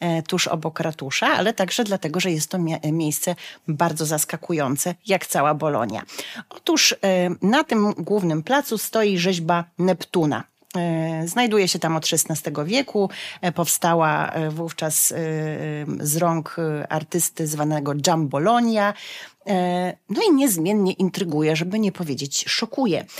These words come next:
Otóż, em, wzniesienie tego, tej statuły, tego pomnika, em, z-, zlecił oczywiście, e, Kościół. E, natomiast kiedy kardynałowie odbierali rzeźbę,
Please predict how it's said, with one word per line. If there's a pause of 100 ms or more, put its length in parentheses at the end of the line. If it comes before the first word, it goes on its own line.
(280)
Otóż,
em,
wzniesienie
tego,
tej
statuły,
tego
pomnika,
em, (220)
z-, (140)
zlecił
oczywiście,
e,
Kościół. (400)
E,
natomiast
kiedy
kardynałowie
odbierali
rzeźbę,